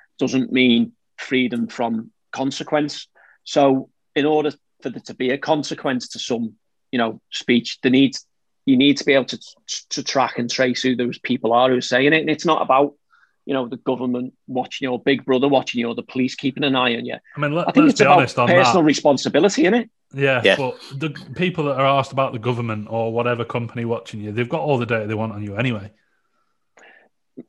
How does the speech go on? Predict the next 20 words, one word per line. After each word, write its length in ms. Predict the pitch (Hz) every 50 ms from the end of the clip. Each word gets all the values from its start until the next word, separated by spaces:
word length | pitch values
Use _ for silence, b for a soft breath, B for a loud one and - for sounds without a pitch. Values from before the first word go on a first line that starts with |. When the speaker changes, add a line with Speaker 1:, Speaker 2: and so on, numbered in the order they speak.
| _ _ _ _ _ -
Speaker 1:
You 80 | - 156
know, 260 | 151 139 139 143 - -
again, 380 | 143 135 165 156 151 143 - - _ _ _ _ _ _ _ _ - _ _ _ _ _ _ _ _ _ _ _ _
it's, 280 | - 147 143 - - - - -
it's 260 | 151 - - - -
one 160 | 170 175 175
of 60 | 165
them 180 | 165 151 143 139
things. 280 | - 139 135 147 143 -
It, 220 | 151 151 - -
it 60 | 151
always 220 | 165 170 170 160 170
makes 240 | 160 156 147 - 147
me 80 | 135 127
<laughs> 80 | 143
laugh, 360 | - - - - - - - -
you 100 | 165 147
know. 280 | 147 147 147 143 135
And, 160 | 131 131 139 143
uh, 200 | 139 131 127